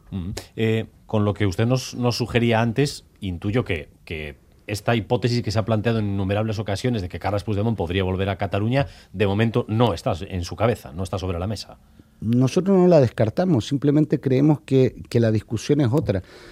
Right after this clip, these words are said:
Speaker 2: Es decir, cada cosa se discutirá en su momento y se hará en su momento. El problema es que, eh, todo el mundo trata de que demos respuesta a todo al mismo tiempo. Nosotros ya hemos dado respuesta.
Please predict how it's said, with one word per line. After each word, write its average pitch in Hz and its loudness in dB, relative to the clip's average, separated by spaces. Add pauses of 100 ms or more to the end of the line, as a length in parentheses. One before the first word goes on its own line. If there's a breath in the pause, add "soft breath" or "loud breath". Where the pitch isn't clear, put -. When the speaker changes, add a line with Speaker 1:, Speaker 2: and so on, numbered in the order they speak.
(200 loud breath)
Speaker 2:
Es 113 0
decir, 123 0 (240)
cada 151 4
cosa 143 2 (1080)
se - 0
discutirá 110 2
en 143 6
su 135 0
momento 139 4
y - -2
se - 0
hará 113 4
en 135 4
su 143 -2
momento. 147 4
El 101 0
problema 139 4
es 123 -2
que, 156 2 (480 loud breath)
eh, 107 4 (500)
todo 151 8
el 156 8
mundo 160 6
trata 143 4
de 135 4
que 120 2
demos 127 4
respuesta 127 0
a 117 4
todo 143 0
al 139 4
mismo 127 2
tiempo. 110 -2
Nosotros 110 -2
ya 147 0
hemos 135 0
dado 135 2
respuesta. 127 -4